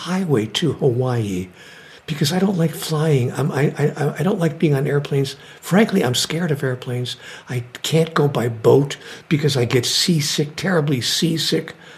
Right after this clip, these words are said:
But if you could, uh, make a highway to Hawaii,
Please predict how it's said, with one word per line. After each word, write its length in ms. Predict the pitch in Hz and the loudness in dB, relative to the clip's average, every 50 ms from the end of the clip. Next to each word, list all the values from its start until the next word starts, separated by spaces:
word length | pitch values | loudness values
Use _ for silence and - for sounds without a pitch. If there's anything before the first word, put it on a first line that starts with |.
| - - - _ | -20 -20 -4 _
But 100 | - 147 | 0 2
if 140 | 147 147 220 | 2 2 0
you 60 | 220 | 0
could, 220 | - 175 - - - - - - - | 2 0 0 0 -6 -16 -20 -10 -6
uh, 60 | 135 165 - - 160 135 - - | -6 -6 -4 -6 -8 -10 -2 2
make 300 | 220 165 156 160 165 - | 4 6 6 6 6 6
a 60 | 151 123 - - - 165 | 4 2 0 -2 0 2
highway 460 | 185 208 196 170 147 131 107 104 104 - - | 4 6 6 6 6 4 4 2 0 -4 -4
to 180 | - 185 156 | -2 -2 0
Hawaii, 680 | 120 123 135 113 123 139 156 160 160 127 107 110 113 120 | 0 0 0 0 0 0 0 0 0 -2 -2 -2 -4 -8